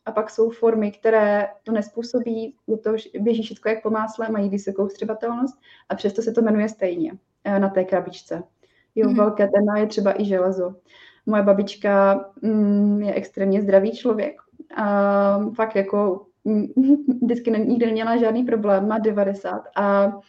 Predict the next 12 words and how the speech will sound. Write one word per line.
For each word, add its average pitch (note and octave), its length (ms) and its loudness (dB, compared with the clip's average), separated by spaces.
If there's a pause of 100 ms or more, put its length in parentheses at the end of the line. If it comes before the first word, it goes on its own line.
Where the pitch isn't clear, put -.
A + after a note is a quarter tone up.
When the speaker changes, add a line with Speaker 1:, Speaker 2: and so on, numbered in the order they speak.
(520)
Speaker 1:
oni, A3+ 720 0
eh, G#3 220 0
jí A3 80 -2
zjistili A3 340 -4
nízkou A3 300 0
hladinu G#3 360 0
železa G3+ 320 0
v - 80 -10
krvi, G3+ 220 -6
tak G#3+ 140 -4
ji A3 80 0
nasadili G#3 600 -4